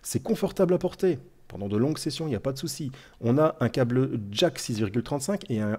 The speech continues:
câble mini jack, euh, trois virgule cinq millimètres, donc ça peut marcher directement sur votre table de mixage, autant que sur votre console de jeu. On a également des haut-parleurs de cinquante millimètres, alors que d'habitude c'est plutôt quarante.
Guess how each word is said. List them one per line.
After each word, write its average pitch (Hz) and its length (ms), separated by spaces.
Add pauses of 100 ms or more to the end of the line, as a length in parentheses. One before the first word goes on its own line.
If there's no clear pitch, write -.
(120)
câble 117 260
mini 214 300
jack, 185 360
euh, 98 100 (600)
trois - 180
virgule 131 240
cinq 135 220
millimètres, 170 360
donc 107 180
ça - 300
peut 131 120
marcher 131 280
directement 180 800
sur 160 240
votre 143 460 (100)
table 143 160
de 143 100
mixage, 143 560
autant 220 380
que 185 120
sur 156 140
votre 143 160
console 160 300
de 165 80
jeu. 180 200 (840)
On 156 120
a 165 100
également 165 540
des 123 160
haut-parleurs 143 380
de 117 60
cinquante 202 440
millimètres, 214 400
alors 110 140
que - 80
d'habitude 120 240
c'est - 120
plutôt - 180
quarante. 175 560